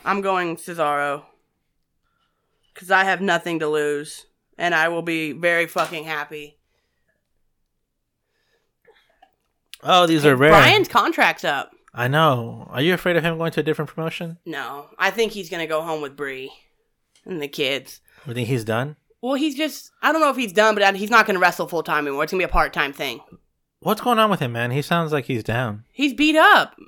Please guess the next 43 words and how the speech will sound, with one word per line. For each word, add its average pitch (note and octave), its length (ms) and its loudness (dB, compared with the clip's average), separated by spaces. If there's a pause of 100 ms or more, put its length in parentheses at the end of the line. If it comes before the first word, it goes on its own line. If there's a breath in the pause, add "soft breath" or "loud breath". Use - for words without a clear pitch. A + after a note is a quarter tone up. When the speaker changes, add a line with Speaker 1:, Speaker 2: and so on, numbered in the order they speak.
(100)
Speaker 1:
and F#3 120 -2
he A3 80 2
wants A#3+ 280 2
to, A3 260 0
he, G#3 180 -6
like, A#3 180 0
he A#3 100 -8
said A#3 180 -2
he, G#3 300 -8
he G3+ 100 -2
got A3 160 4
his G3 140 -6
neck G#3+ 220 2
jacked G3 340 0
up F#3+ 180 -2
in E3+ 320 -4
a E3 80 -8
tag G3 320 0
match, D#3 320 0
and F3 60 -6
he's D#3+ 80 -8
like, F3 140 -2
he F3 100 -8
tried F#3 220 0
to F3+ 40 -14
pick G3 180 -4
up F3+ 120 -4
his E3+ 100 -12
daughter, F3+ 400 0
and D#3+ 200 -8
he E3+ 100 -12
couldn't F3 240 -8
pick E3+ 160 -8
her D#3 120 -2
up. C#3 300 -2
So E3+ 80 -12
he's D#3 100 -8
like, D3 220 -8 (440 soft breath)
"I F#3+ 100 0
can't F#3 260 -2
keep F3 180 -10
doing E3 280 -4
this." - 480 -14